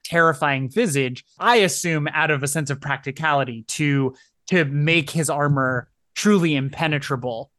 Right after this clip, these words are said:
to, uh, uh, protect his face. But maybe, eh, you know, uh, uh, symbolically,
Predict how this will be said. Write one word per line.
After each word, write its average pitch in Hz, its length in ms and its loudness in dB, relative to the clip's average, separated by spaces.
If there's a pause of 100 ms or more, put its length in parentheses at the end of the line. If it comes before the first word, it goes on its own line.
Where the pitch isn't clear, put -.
to, 139 480 0
uh, - 20 -10
uh, 135 520 -2 (100)
protect 160 360 -2
his 120 140 -8
face. 147 480 -2 (520)
But 170 200 2
maybe, 170 920 2
eh, 175 180 -2
you 180 160 2
know, 139 300 0
uh, 147 280 -4
uh, 143 200 -2
symbolically, 147 1080 0